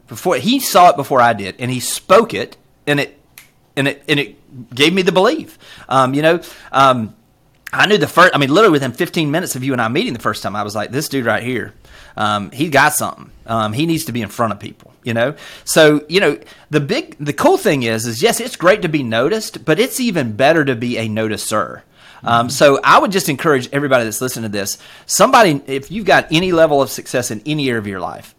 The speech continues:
Speaker 1: as a parent, you know, one of the coolest things, man, I, I don't know if I've ever told anybody this, but, um, one of the funnest things for me now, um, growing up in a smaller town where everybody knew everybody, is some of these kids, I say kids,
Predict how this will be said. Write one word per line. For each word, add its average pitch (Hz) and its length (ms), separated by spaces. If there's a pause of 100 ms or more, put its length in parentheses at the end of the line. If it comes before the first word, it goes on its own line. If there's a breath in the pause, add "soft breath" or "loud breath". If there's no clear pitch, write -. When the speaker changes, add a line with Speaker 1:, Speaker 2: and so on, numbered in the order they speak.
Speaker 1:
as 127 220
a 127 100
parent, 123 720 (160)
you 117 80
know, 117 180
one 131 220
of 285 60
the 131 80
coolest 156 420
things, 120 240
man, 113 160
I, 208 80
I - 40 (600 loud breath)
don't 330 100
know 123 60
if 107 40
I've - 20
ever 127 180
told 190 240
anybody 113 180
this, 110 140
but, 135 180 (300 loud breath)
um, 123 280 (140)
one 214 180
of 208 80
the - 140
funnest 180 200
things 160 200
for 120 100
me 110 200
now, 185 380 (300)
um, 117 360
growing 190 260
up 160 140
in 143 60
a 110 40
smaller 123 420
town 123 380
where 104 140
everybody 123 360
knew 113 200
everybody, 156 480 (420 loud breath)
is 127 240
some 190 160
of 254 80
these 233 220
kids, 147 580
I 104 80
say 110 220
kids, 110 420